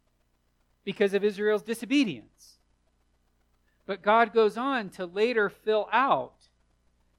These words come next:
that his true king, his Messiah, would come and establish an eternal realm, an eternal kingdom.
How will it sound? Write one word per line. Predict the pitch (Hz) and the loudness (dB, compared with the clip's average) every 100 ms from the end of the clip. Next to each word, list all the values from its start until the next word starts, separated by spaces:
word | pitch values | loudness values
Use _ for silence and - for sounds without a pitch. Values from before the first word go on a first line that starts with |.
| _ | _
that | 185 185 180 175 - _ _ _ _ _ _ _ _ _ _ _ _ _ _ _ _ _ | 2 6 6 4 -2 _ _ _ _ _ _ _ _ _ _ _ _ _ _ _ _ _
his | - 196 - | -12 -12 -12
true | - 277 311 | -6 -4 -4
king, | - 131 117 | -8 -16 -12
his | 175 160 | -14 -8
Messiah, | 175 175 - - 254 311 175 113 - _ _ _ _ _ _ _ _ _ _ | -8 -8 -6 0 2 2 0 -4 -14 _ _ _ _ _ _ _ _ _ _
would | 180 175 | -6 -6
come | - 262 277 202 | -4 -2 -2 -2
and | 190 180 | -6 -10
establish | 170 - 233 262 202 160 - | -12 -2 2 2 0 -2 -6
an | 214 | -6
eternal | 214 - 269 339 320 | -6 -4 -2 0 2
realm, | 269 330 233 151 | 2 2 2 -2
an | 202 | -8
eternal | 208 - 339 381 285 | -10 -6 0 2 0
kingdom. | - 147 107 | -2 -10 -10